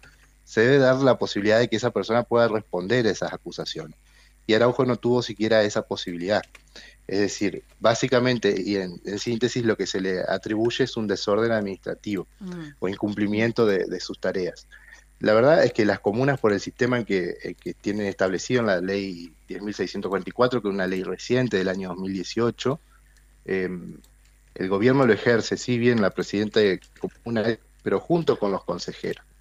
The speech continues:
Speaker 2: Ujú.
Speaker 1: Es decir, que las cosas que le atribuyen, en cierta forma, eh, son atribuibles a todo el gobierno.
Speaker 2: Ujú.
Speaker 1: No obstante, ya, desde ya le digo, son, son cosas que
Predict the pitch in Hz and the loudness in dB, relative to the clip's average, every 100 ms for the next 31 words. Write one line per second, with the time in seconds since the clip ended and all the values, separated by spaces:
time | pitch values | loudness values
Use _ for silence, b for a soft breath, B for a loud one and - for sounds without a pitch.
0 | B 170 156 101 117 104 101 98 113 123 | B -14 -4 -2 -2 2 2 2 0 0
1 | 107 104 98 104 117 117 107 92 104 110 | -2 0 0 0 -2 -2 -4 -2 0 0
2 | - 107 107 92 B B B - 92 87 | 0 0 0 -4 B B B -4 -2 -2
3 | - 104 104 95 92 95 104 98 92 - | -2 0 0 0 -2 0 0 0 -2 2
4 | 110 101 87 85 87 80 67 - - 170 | 2 2 0 -4 -4 -6 -12 -20 -16 -14
5 | 160 156 113 - 131 131 123 - - 107 | -12 -4 -4 0 0 4 2 0 0 2
6 | 95 95 92 107 113 113 117 92 104 101 | 2 -2 -2 2 4 4 4 2 0 -4
7 | - - 90 98 - 101 113 - 98 87 | -8 -10 -6 -6 -2 -2 -2 -2 -2 -2
8 | 80 | -4